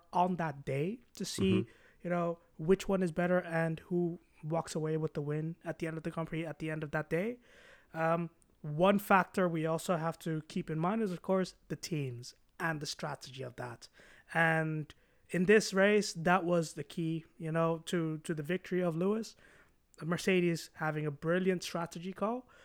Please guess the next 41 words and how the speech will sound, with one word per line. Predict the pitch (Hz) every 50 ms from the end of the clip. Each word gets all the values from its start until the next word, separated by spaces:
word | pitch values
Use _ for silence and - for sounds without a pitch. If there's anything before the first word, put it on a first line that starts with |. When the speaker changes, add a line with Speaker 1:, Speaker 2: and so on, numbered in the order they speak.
| - _ _
Speaker 1:
the | - 233
type | 233 - - 311 320 - -
of | - -
call | - - 247 254 226 190 170 160 180 190 -
that | 180 185 190 175
we're | 185 202
used | 196 175 190 226 226 - - -
to | 196
seeing | - - 208 180 185 170
from | - - 156 139 131
Red | 135 151 208 -
Bull, | - 277 226 165 135
actually, | 127 131 - - - 139 139 160
over | 147 151 151 156
the | 156 151 - _
past | - 170 151 - -
couple | - 165 156 - 156 143
of | 139
Speaker 2:
Very | 139 - 190
Speaker 1:
years. | 190 202 240
Speaker 2:
true, | 165 123
yeah. | 110 123 151 131 85 - - - - - - - - _ _ -
Speaker 1:
Um, | 196 208 220 220 226 226 220 220 220 214 202 202
but | 170 165 208 220 185 -
this | 233 226 -
time, | - - 220 214 202 185
Mercedes | 185 185 - - 254 294 294 247 190 160 139 135 - - - - _ _ _ _ _
pulling | - - 214 214 214 202 190
off | 180 175 170 156 147 - -
a, | 165 160 160 - 165 165 - -
a, | -
a | 170
masterstroke. | 185 214 233 202 - - - - - - - 123 165 - - - - - - _ _ - -
And | 175 180 185 180 180 180 185 185 180 180 180 165 - - _ _ _ _ _ _ _ _ _
you | - 175 180 175
saw | - - 247 247 247 233 233 220 - -
also | 208 202 202 -
in | 202 196 190
the | 185 180 185
interviews | 202 196 - 180 147 147 151 151 147 143
that, | - 160 156 156 151 147 147 - -